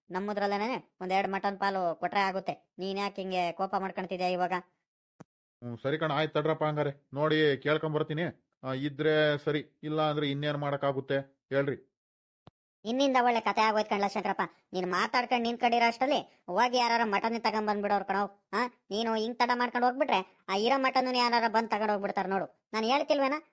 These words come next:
Speaker 1: ಅಲ್ಲಿ ಹೋಗಿ ಕೇಳು, ಸಿಗ್ಲಿಲ್ಲ ಅಂದ್ರೆ ಇನ್ನೂ ಒಂದ್ ಎರಡ್ ಮೂರ್ ಪಾಲ್ ಐತಂತ ಹೇಳ್ತಿದ್ದ ಆ ಜಯಣ್ಣ.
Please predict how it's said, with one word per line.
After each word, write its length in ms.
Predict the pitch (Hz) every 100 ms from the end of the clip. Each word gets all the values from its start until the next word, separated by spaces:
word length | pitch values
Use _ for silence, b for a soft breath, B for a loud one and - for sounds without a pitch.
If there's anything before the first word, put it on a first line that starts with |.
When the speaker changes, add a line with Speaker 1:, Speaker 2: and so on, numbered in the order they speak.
| -
Speaker 1:
ಅಲ್ಲಿ 160 | 214 202
ಹೋಗಿ 360 | 269 277 302
ಕೇಳು, 640 | 294 226 311 185 - _ _ -
ಸಿಗ್ಲಿಲ್ಲ 300 | 320 320 330 302
ಅಂದ್ರೆ 200 | 294 262
ಇನ್ನೂ 180 | 294
ಒಂದ್ 140 | 294 247
ಎರಡ್ 160 | 254
ಮೂರ್ 160 | 269 262
ಪಾಲ್ 200 | 254 240
ಐತಂತ 320 | 240 262 240 233
ಹೇಳ್ತಿದ್ದ 380 | 226 247 226 196
ಆ 60 |
ಜಯಣ್ಣ. 300 | 170 196 196